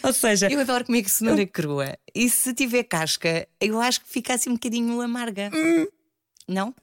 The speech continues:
Speaker 2: É
Speaker 1: É
Speaker 2: só
Speaker 1: mito.
Speaker 2: impressão?
Speaker 1: É mito. Eu acho que é mito. <laughs> Ok.
Speaker 2: Se calhar
Speaker 1: Não, eu
Speaker 2: é.
Speaker 1: já experimentei de vários, eh, de várias formas, efetivamente. E eu hoje em dia não tiro a casca a nada ou quase nada. Pronto. Ahm,
Speaker 2: Tem que se
Speaker 1: ou
Speaker 2: lavar
Speaker 1: seja,
Speaker 2: tudo muito bem.
Speaker 1: sim,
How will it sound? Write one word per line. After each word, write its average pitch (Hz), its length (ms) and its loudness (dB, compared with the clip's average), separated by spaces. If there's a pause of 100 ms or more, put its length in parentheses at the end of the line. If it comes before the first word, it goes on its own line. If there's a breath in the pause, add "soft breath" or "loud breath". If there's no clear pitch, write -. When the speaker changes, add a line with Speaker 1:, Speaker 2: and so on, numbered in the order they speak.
(120)
Speaker 2:
É 202 60 -2
Speaker 1:
É 202 40 2
Speaker 2:
só 247 60 4
Speaker 1:
mito. 220 140 8
Speaker 2:
impressão? 190 440 -2
Speaker 1:
É 311 160 0
mito. 277 500 0 (120)
Eu 415 160 4
acho 349 180 2
que - 80 0
é 330 60 6
mito. 311 260 2 (120)
<laughs> - 100 -6
Ok. 269 240 0
Speaker 2:
Se 185 60 4
calhar 190 80 2
Speaker 1:
Não, 247 100 4
eu 233 80 6
Speaker 2:
é. 269 60 4
Speaker 1:
já 285 120 4
experimentei 233 560 2
de 196 80 0
vários, 196 720 0
eh, 196 280 4
de 175 100 -2
várias 175 280 2
formas, 170 440 2
efetivamente. 160 680 -2 (120)
E 190 120 2
eu 202 80 6
hoje 202 180 6
em 196 60 4
dia 202 120 4
não 202 100 4
tiro 196 180 2
a - 20 -4
casca 190 260 0
a 190 60 2
nada 190 180 4
ou 180 80 2
quase 185 220 2
nada. 156 280 0 (240)
Pronto. - 400 -4 (640 loud breath)
Ahm, 202 540 4
Speaker 2:
Tem 156 80 0
que - 80 -4
se 208 60 2
Speaker 1:
ou 233 40 4
Speaker 2:
lavar 147 160 2
Speaker 1:
seja, 175 100 2
Speaker 2:
tudo 170 60 0
muito 160 200 -4
bem. 147 200 -6
Speaker 1:
sim, 160 380 2